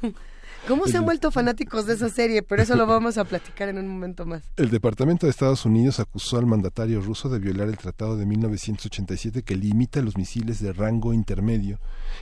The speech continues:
Speaker 2: Y por su parte, la Casa Blanca informó a través de un comunicado que el presidente Donald Trump, su homólogo francés Emmanuel Macron,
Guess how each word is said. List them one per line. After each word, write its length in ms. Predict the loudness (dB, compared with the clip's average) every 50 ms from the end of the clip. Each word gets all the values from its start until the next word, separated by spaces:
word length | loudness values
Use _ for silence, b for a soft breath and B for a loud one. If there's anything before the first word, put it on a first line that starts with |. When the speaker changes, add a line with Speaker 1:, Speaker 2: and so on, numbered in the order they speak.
| B -4
Speaker 2:
Y 80 | -4
por 160 | -2 -2 -4
su 100 | -4 -4
parte, 300 | -2 -2 -2 0 0 -2
la 80 | -4 -2
Casa 220 | -4 -4 -4 -2
Blanca 260 | -2 -2 -4 -2 -2 -4
informó 320 | -4 -2 -2 -2 0 0
a 40 | -2
través 260 | -2 -2 -4 -4 -4
de 60 | -6
un 40 | -6
comunicado 580 | -4 -2 -2 0 0 -2 -4 -4 -4 -4 -4 -4
que 80 | -6
el 60 | -6
presidente 540 | -6 -8 -8 -6 -6 -4 -4 -4 -4 -4 -6
Donald 340 | -4 -4 -2 -2 -2 -2 -4
Trump, 300 | -6 -8 -8 -8 -8 -10 B B B B B B
su 180 | -12 -8 -4 -2
homólogo 340 | -2 0 0 -2 -2 -4 -6
francés 460 | -6 -6 -6 -6 -6 -6 -8 -8 -8
Emmanuel 340 | -8 -8 -6 -6 -4 -4 -2
Macron, 520 | -2 -4 -4 -6 -8 -6 -6 -6 -6 -8